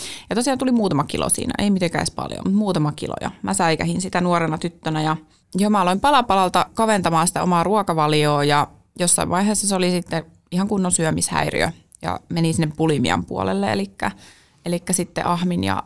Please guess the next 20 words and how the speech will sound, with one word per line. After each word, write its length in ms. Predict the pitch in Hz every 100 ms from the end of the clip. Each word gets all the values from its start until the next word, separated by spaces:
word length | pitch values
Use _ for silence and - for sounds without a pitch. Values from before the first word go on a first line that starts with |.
| _
oksensin 680 | - - 214 - - 107 208 -
ruuan. 520 | 95 98 104 110 104 - _ _ _ _ _ 175
Ja 240 | 180 92 - _
tätä 200 | 170 170
tämmöistä 540 | 170 170 170 - 170 - - _ _ _ _ _ _ - -
kieroutunutta 600 | 180 165 165 156 151 165
ruokasuhdetta 920 | 147 143 - 208 202 202 - 208 196 _ _
kesti 400 | - 196 - 220
aika 200 | 214 220
kauan, 580 | 220 208 196 180 175 180
semmoinen 280 | 175 165 165
kahdeksan 520 | 156 160 170 - 190
vuotta 320 | 202 202 -
suunnilleen, 640 | 196 190 185 175 165 160 -
ja 80 |
siitä 260 | 180 160 151
se 100 | 165
pikkuhiljaa 640 | 156 151 - 160 - -
sit 240 | - - -
taas 280 | - -